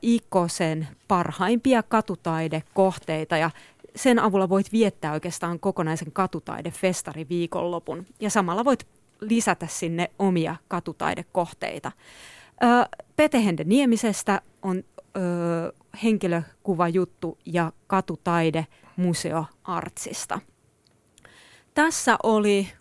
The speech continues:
Kulttuurikoktail tältä päivältä ja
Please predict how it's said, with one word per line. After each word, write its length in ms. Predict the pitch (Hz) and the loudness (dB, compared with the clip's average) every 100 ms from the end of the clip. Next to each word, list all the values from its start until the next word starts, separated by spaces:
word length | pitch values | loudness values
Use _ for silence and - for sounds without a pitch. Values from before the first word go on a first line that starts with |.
| _ _ _ | _ _ _
Kulttuurikoktail 1600 | - 277 - 202 185 190 - - _ 220 202 - - 170 - - 170 _ _ _ _ _ _ | 0 0 0 -2 0 -2 -6 -18 _ 0 0 -4 -2 -2 -2 -6 -10 _ _ _ _ _ _
tältä 400 | - 294 247 196 190 | 0 2 4 0 0
päivältä 680 | 180 175 170 175 170 - 170 | 2 2 2 2 0 0 2
ja 300 | 160 170 | 2 0